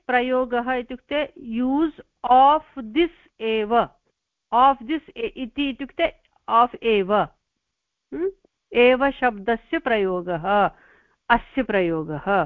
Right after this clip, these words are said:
hmm? इत्यस्य। So यन् सन्धि happened, so it became, ikara got converted into ya,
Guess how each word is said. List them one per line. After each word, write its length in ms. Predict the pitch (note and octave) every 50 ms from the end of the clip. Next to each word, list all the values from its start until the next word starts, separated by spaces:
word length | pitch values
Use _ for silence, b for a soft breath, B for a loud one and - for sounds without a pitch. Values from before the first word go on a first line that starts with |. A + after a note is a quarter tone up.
| D3 - _ _ _ _ D4
hmm? 100 | D#4+ F#4 - _ _ _ _ _ _ _ _ _ _ _ _ -
इत्यस्य। 520 | B3+ - - B3 A3+ G3+ - - - G#3 - -
So 60 | A#3+
यन् 320 | A#3+ A#3 A#3 B3 B3 B3+ B3+
सन्धि 400 | - C4+ B3+ B3+ A#3+ C4+ C4+ C4
happened, 520 | B3+ B3 B3 _ - F#4 F#4 D#4+ A#3 A#3 _ -
so 80 | A#3 A3+
it 260 | A3+ A3+ G3+ G#3+ G3+
became, 380 | A#3 A3+ - C4 C4 C#4 C4+
ikara 580 | - - A#3 - - A3+ A3+ A3+ A#3 A#3+ A#3+ A3+
got 260 | G#3+ A3+ A3+ A3+ -
converted 580 | - A3 G#3+ G#3 G#3 G#3+ G#3+ G3+ - A3+ G#3+ G#3+
into 280 | A3 G#3+ G#3 - A3+
ya, 420 | G#3+ G3 G3 A3 A3+ B3+ D4 E4+